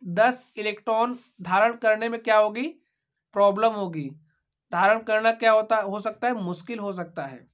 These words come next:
आगे देखिए दूसरी, या फिर ए अपना चार इलेक्ट्रॉन क्या करे? त्याग दे। तो चार इलेक्ट्रॉन त्याग करके धनायन बनाएगा। ये चार इलेक्ट्रॉन खोकर, ये जो हमारा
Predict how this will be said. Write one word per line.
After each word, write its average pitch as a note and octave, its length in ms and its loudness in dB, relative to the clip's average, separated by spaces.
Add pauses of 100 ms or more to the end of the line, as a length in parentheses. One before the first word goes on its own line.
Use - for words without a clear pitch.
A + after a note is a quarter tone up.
(400)
आगे F3+ 280 -2
देखिए A3+ 260 -6
दूसरी, G3 400 -6 (840)
या G#3 240 0
फिर B3+ 300 -4
ए A#3+ 100 0
अपना A#3+ 320 -4
चार A3+ 340 2
इलेक्ट्रॉन A#3+ 480 -6
क्या A#3 200 -2
करे? A#3 300 -2 (440)
त्याग A3+ 240 2
दे। A#3 220 -2 (400)
तो G#3 60 -18
चार G#3+ 320 2
इलेक्ट्रॉन A#3 460 -4
त्याग A3+ 240 0
करके A3+ 320 -6
धनायन G#3 400 -2
बनाएगा। A#3 520 0 (1000)
ये A#3 200 0
चार A#3 400 2
इलेक्ट्रॉन A#3 520 -4
खोकर, A#3 500 -2 (2250)
ये A3 140 0
जो B3 140 -2
हमारा A#3+ 300 2